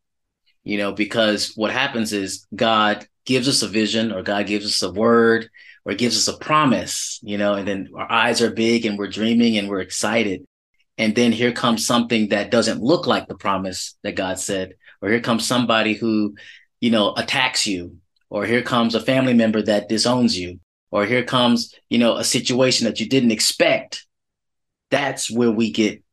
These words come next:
that's where we get discouraged because of the disappointment, not knowing that God is also in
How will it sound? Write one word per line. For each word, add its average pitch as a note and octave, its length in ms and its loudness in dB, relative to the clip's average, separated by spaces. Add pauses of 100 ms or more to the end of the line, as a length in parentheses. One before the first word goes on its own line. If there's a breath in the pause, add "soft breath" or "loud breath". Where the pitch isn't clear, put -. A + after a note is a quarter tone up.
(100)
that's A#2+ 240 0
where A2+ 100 2
we G#2+ 140 2
get F#2+ 180 -2
discouraged A2 840 0 (500)
because G#2+ 340 -2
of F#2+ 60 -6
the G2+ 100 -4
disappointment, G2+ 720 -4 (540)
not C3 340 2
knowing C#3+ 500 4
that G#2+ 240 -2
God B2+ 260 4
is A2+ 180 -4
also B2 520 0
in C#3 520 0